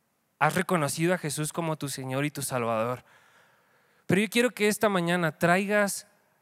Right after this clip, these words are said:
a tu memoria ¿Cómo fue ese día? ¿Cómo fue el día que tú supiste que Dios había perdonado tus pecados? ¿Cómo fue el día que,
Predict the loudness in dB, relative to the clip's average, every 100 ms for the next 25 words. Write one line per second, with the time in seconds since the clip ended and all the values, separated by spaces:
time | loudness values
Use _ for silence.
0 | _ _ -6 -4 -2 -4 -2 0 0 -2
1 | -6 -10 _ _ _ _ _ _ _ _
2 | _ _ _ _ _ -8 -4 -2 -2 -2
3 | -2 -6 -8 -10 -16 _ _ _ _ _
4 | _ _ _ _ _ _ _ _ _ _
5 | -8 -2 0 0 0 0 0 0 -2 -4
6 | 0 2 2 -4 _ _ _ _ -10 -6
7 | -4 -4 -2 -2 -2 -2 -2 -2 -2 -2
8 | -2 -2 -2 -2 -2 -2 -4 -10 -6 -2
9 | -2 -2 -2 0 0 2 0 0 -4 -6
10 | -4 0 2 2 0 -4 -4